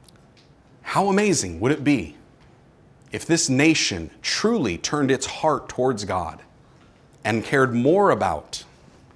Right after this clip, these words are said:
pledging their allegiance to our Savior than to a flag? I don't know. I just think that would be kind of amazing. And,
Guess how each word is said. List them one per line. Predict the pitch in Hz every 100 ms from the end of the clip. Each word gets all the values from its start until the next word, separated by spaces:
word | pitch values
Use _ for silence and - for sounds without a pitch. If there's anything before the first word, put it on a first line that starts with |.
| - -
pledging | - 156 151 156
their | 127 117
allegiance | 98 110 135 98 85 85 - - - -
to | -
our | 95
Savior | 90 - 156 143 80 78 - - - - - - _ -
than | 98
to | - 107
a |
flag? | - 110 85 - - - _ _ _ _ _ _ _ _ _ _ _ _ _ _ _ - _ _ _ _ _ _ _ _ _ _ - - -
I | -
don't |
know. | 117 110 - _ _ _ - _ - - - _ -
I | 123
just | 98 -
think | 92 92
that | 98
would | 101
be | 107
kind | 117 117
of |
amazing. | 117 113 143 - - - - - - - - - _ - _ _ _ - -
And, | 110 117 117